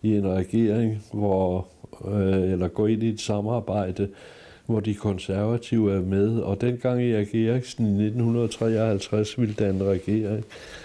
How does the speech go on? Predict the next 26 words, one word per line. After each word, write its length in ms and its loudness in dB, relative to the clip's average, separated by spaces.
øh, 680 2
eller 140 0
fortsætte 500 -2
sin 280 -2
regering, 600 0
der 80 2
forhindrede 800 0
I 20 2
ham 300 0
i 180 0
at 160 0
gøre 420 2
det, 160 0
fordi, 580 0
øh, 340 2
fordi 420 0
han 380 0
insisterede 760 2
på 220 0
at 60 0
få 100 -4
de 140 -4
konservative 920 -2
med. 260 0
Øh, 800 2
er 280 0